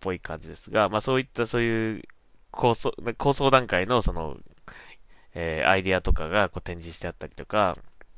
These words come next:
あと、まあ、その、それに、制作に関わってき-、こう、携わってきた、その、えー、企業さんのね、そういう、まあ、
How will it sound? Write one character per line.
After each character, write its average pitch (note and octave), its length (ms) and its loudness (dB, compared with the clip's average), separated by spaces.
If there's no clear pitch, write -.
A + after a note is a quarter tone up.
あ D#3 80 4
と、 D#3 80 4
ま D3 120 10
あ、 A2 60 8
そ A2+ 120 -8
の、 G#2 240 -2
そ D3 140 4
れ C3+ 80 6
に、 C3 240 0
制 C#3+ 180 2
作 C3+ 180 2
に B2+ 80 2
関 B2+ 140 4
わ C3 140 8
っ - 20 -14
て C3 100 -6
き-、 - 100 -10
こ A#2+ 200 2
う、 - 200 -4
携 B2 180 10
わ A#2+ 80 10
っ - 20 -14
て - 80 -10
き - 80 -12
た、 G#2 160 0
そ F#2 120 -8
の、 F2 240 -4
え G2 500 -4
ー、 - 60 -16
企 B2 200 -6
業 G#2 120 4
さ F2 140 -4
ん D#2+ 40 -16
の D#2+ 120 -10
ね、 D3 180 -6
そ G2 160 -6
う F2+ 40 -4
い D#2+ 360 -8
う、 - 100 -10
ま F2 300 -4
あ、 - 20 -20